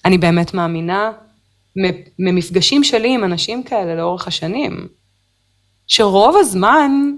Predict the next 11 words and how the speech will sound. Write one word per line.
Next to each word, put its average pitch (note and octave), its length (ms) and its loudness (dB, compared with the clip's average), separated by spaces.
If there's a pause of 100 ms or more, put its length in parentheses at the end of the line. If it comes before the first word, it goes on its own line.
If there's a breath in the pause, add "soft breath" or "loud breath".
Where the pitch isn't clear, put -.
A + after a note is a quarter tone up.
(800)
זה, F3 240 -6 (160)
זה E3+ 180 -4
פשוט F#3+ 340 0
נובע A3+ 320 4
מהזנחה E3+ 880 0
עצמית - 800 -6 (1300)
פושעת. - 1700 -2 (360)
וכאן C#4+ 640 0
באמת G#3 680 -2 (140)
ה-, E3+ 460 2 (2000)
ה-, E3+ 180 0